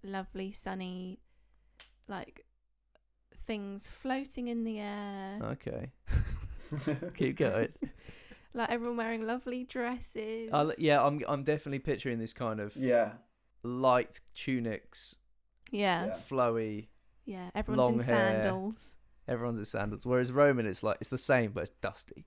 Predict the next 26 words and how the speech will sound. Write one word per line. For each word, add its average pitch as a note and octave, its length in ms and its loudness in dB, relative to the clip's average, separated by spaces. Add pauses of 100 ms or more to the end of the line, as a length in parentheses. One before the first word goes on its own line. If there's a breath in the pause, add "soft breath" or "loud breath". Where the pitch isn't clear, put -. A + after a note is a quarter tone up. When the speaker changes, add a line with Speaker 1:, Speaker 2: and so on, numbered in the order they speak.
(140)
Speaker 1:
Uh, A#3+ 80 -6
it's G3+ 160 0
a F3+ 60 -2
bit B3 200 4
brutal. E3+ 680 6 (720)
Speaker 3:
<laughs> - 120 8 (360 loud breath)
Dusty. - 500 0 (140)
Speaker 2:
I'm D3+ 120 6
d-, D#3 100 -4 (200)
it's, F3 200 6
it's D#3+ 160 4
a F3 80 6
similar G3+ 420 4
vibe D3+ 340 4
with B2+ 120 -2
the C3+ 80 -4
tunics, C3 460 -4
but B2 120 2
everything's C#3+ 340 0
a C#3+ 40 2
little E3+ 240 0
bit, E3 240 -2
like, - 220 0
covered C#3 320 0
in B2 300 -8
soil - 640 -6